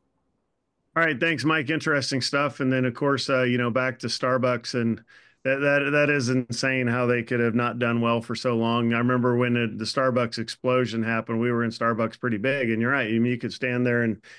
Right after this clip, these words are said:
you could be in line at one Starbucks and look across the street and see, uh, gauge the line at the other Starbucks, you know, the, uh, highly addictive product, and there's people standing in line to get it. It's like, you know, how, how could you mess that up? Well,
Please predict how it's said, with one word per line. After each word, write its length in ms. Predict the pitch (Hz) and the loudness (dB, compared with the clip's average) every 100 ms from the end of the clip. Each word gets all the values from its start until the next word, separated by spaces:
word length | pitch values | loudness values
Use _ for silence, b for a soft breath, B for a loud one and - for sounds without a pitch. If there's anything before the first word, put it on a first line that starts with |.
| B | B
you 120 | 143 135 | -4 0
could 120 | 131 | 0
be 160 | 151 | 2
in 160 | 151 151 | 2 2
line 240 | 151 147 | 2 2
at 80 | 135 | 2
one 180 | 127 143 | 0 0
Starbucks 560 | 135 139 131 123 120 123 | 2 2 4 2 0 0
and 100 | 127 | 0
look 180 | 131 | 0
across 380 | 123 135 127 113 | -2 0 0 0
the 60 | 117 | -4
street 300 | - 131 117 | -2 -2 -2
and 100 | 110 | -2
see, 240 | 135 120 | -2 0
uh, 320 | 117 107 - 123 | -2 -4 -6 -6
gauge 380 | 135 139 139 110 | -2 0 0 0
the 120 | 135 | 0
line 440 | 120 117 123 131 120 | 2 0 0 2 2
at 100 | 113 | 2
the 140 | 117 | 0
other 160 | 123 113 | 0 -2
Starbucks, 560 | - 110 107 107 - | -2 0 0 -4 -2
you 40 | 117 | -2
know, 200 | 113 117 B B B | -2 -4 B B B
the, 200 | 135 123 | 0 2
uh, 300 | 123 123 113 - B B | 2 0 -2 -6 B B
highly 340 | 147 139 135 | 2 2 2
addictive 360 | 131 131 131 113 | 0 0 -2 -2
product, 480 | 131 131 131 123 127 | 0 2 2 0 -2
and 200 | 117 117 | 0 0
there's 200 | 117 117 | 0 -2
people 240 | 127 120 | -6 -6
standing 340 | - 127 120 113 | -4 -2 0 0
in 100 | 110 | 0
line 220 | 117 113 | 0 -2
to 80 | 95 | -2
get 200 | 117 120 | 0 -2
it. 120 | 117 78 | -4 -10
It's 100 | - | -8
like, 300 | 113 104 - | -6 -6 -10
you 100 | 110 | -10
know, 100 | 104 | -6
how, 220 | 107 123 | -6 -6
how 180 | 107 139 | -4 -4
could 160 | 120 120 | -2 0
you 60 | |
mess 240 | 123 127 120 | 0 0 0
that 180 | 123 120 | 0 0
up? 200 | 123 - | -2 -2
Well, 300 | 120 123 | 0 0